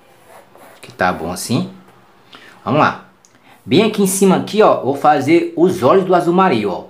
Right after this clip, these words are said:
É bem pequeno, ó. Aqui no lado esquerdo eu faço um círculozinho oval, ó. E do lado direito eu faço outro círculozinho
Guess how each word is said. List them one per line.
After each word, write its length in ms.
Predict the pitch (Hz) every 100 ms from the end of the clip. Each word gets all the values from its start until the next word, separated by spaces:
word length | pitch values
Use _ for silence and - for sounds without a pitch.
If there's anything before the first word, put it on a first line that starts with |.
| _ _
É 100 | 107
bem 240 | 92 208 -
pequeno, 460 | - 123 92 85
ó. 300 | - 123 90 - _
Aqui 160 | - 123
no 40 |
lado 140 | 131
esquerdo 420 | 135 - - 151 147
eu 60 |
faço 540 | - 123 117 - - - _ _ _
um 80 | 110
círculozinho 760 | - - 123 117 110 92 107 139
oval, 520 | 165 90 104 147 180
ó. 300 | - - _ _ _ _ - _ _ _ _ _ _ _ _
E 60 | 90
do 60 | 104
lado 180 | 139
direito 300 | 135 139 135
eu 60 | 175
faço 420 | - 131 135 -
outro 240 | 131 170 113
círculozinho 720 | - 156 - 117 110 143